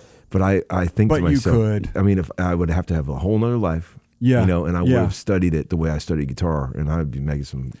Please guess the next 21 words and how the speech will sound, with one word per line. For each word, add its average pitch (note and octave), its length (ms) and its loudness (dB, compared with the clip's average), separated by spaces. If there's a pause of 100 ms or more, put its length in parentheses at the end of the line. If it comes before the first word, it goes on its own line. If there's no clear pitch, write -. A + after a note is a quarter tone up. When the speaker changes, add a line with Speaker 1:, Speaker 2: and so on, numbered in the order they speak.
Speaker 1:
some D2 140 -8
cool D#2 200 -4
cars. C#2 400 -6 (160)
Speaker 2:
You D3+ 140 2
made A#3+ 180 2
me F#3+ 80 0
think C3+ 260 -2
of A2 80 -4
something. E2 460 -6
Let A2 80 -4
me D3 140 2
ask C3 200 -2
you B2+ 60 -2
this A2+ 180 -2
question. F#2 600 -8
So, G#2+ 340 -4 (960)
uh, G2 420 -4
you, F#3+ 600 0
uh, G2 160 -12 (360)
you E3+ 320 0
have C#3 480 -2